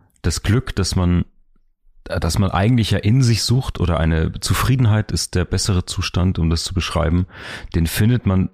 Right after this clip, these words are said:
vielleicht, wenn man den in sich selbst nicht dauerhaft findet oder mit bestimmten Bereichen hadert, vielleicht findet man den im Außen, indem man sich anschaut, wie führen andere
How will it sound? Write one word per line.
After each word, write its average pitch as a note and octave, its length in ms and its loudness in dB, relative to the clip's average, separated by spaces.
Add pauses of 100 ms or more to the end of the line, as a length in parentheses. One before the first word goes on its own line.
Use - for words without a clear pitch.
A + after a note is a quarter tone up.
vielleicht, F2 540 0
wenn F2+ 100 2
man F2+ 80 2
den E2+ 140 0
in F2+ 160 2
sich E2 160 0
selbst - 400 -2
nicht F#2+ 300 0 (340)
dauerhaft F#2+ 460 0
findet C3 640 0
oder D#2+ 440 0 (480)
mit - 140 -2
bestimmten - 380 -2
Bereichen E2 520 0
hadert, G2 420 0 (720)
vielleicht - 260 0
findet A2+ 240 0
man F#2 140 2
den F2 120 2
im E2 120 0
Außen, D#2 420 -2 (340)
indem E2 220 2
man D#2+ 120 2
sich D2+ 240 -4
anschaut, E2+ 460 -2 (320)
wie F2 580 2
führen G2 440 0
andere D#2+ 680 2